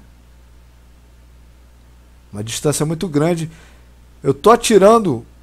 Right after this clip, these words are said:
com o auxílio de um aviãozinho que eu tenho aqui, que ele decola. E aí lá de cima ele enxerga os navios e me dá essa visão aí.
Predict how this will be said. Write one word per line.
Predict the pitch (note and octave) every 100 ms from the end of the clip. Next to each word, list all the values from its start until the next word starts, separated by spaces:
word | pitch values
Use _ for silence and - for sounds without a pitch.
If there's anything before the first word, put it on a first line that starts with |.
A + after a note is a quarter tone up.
| -
com | -
o |
auxílio | F#3+ F3 - G#3 G#3
de | F3
um | G3
aviãozinho | G3 F3 G3+ C#3+ A#2+ E3 D#3+
que | F3
eu |
tenho | D3 - D#3+ E3
aqui, | D#3+ F#3
que | -
ele | F3+
decola. | E3 G#3 G#3 - D#3+ F#3+ A3+ A3 - - - - -
E | D3
aí | F3 F#3 A#3+
lá | G#3 B3+
de | C#4
cima | - - F#3+ G3+ F#3
ele | F3+ F#3
enxerga | E3 - E3+ F3 E3+
os | F3
navios | F#3+ E3+ C#3 F3+ F#3
e |
me | F#3+
dá | F#3
essa | F#3 -
visão | G3 F#3+ D3 E3+
aí. | D#3 D#3+ F#3+